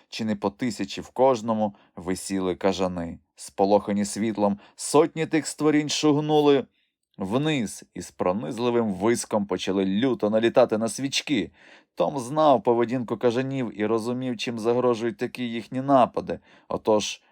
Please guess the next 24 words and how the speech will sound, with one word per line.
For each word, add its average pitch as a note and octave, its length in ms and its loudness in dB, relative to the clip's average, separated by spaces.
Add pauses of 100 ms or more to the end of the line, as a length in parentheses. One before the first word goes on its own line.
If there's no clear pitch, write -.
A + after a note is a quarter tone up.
(100)
він G#2+ 160 -2
схопив B2 440 0
Бекі C3+ 360 4
за A2+ 160 2
руку A#2+ 360 0
і G2+ 220 -2
потягнув E3 680 -2
у D#3+ 60 -4
найближчий D3+ 580 0
перехід. D3 560 -2 (300)
І - 80 -10
то - 180 -4
дуже D3+ 240 0
вчасно, C#3+ 640 4
бо A2 180 6
останньої C3+ 720 4
миті G#2+ 420 -2
один G#2+ 340 2
із G#2+ 140 -4
кажанів G#2+ 500 -2
устиг E3 480 -2
загасити E3+ 560 2
крилом E3 380 0
свічку, E3 580 -6